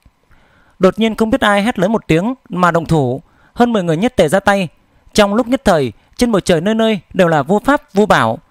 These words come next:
thanh thế rất lớn. Còn có rất nhiều người xuất ra bàn tay, kéo dài vài dặm, nhất tề hướng tới Diệp Phúc công kích. Phạm Chí Sơn gương mặt dữ tợn, vội vàng quát lên:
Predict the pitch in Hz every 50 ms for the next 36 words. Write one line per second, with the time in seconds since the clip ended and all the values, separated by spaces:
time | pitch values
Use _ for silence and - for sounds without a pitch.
0 | _ _ - 196 202 190 - 175 175 233 - - 165 160 175 214 262 262 - _
1 | _ _ _ _ _ _ _ _ _ _ _ _ _ _ _ _ _ _ _ _
2 | _ _ _ _ _ _ _ _ _ _ _ _ _ - 190 185 185 180 - 196
3 | 202 269 262 233 202 180 175 170 165 151 131 110 - _ - - 262 - - 233
4 | 226 202 190 170 143 - - 196 202 202 175 - _ _ _ _ _ _ _ _
5 | _ _ _ _ - - _ _ _ - 190 247 240 240 185 147 165 170 151 139
6 | 165 160 - - _ _ _ 226 262 - _ 214 175 151 131 113 - _ - 175
7 | 202 - 254 208 208 - - 269 - - - 214 196 185 - 285 277 - _ _
8 | _ _ _ _ _ _ _ _ _ _ _ _ _ _ _ _ _ _ _ _
9 | _ _ _ _ _ _ _ _ - 196 190 190 - - 226 - - 240 233 220
10 | 240 226 202 165 - 226 240 - 214 180 175 180 - _ _ - 151 202 185 190
11 | 185 170 - 254 233 226 208 202 180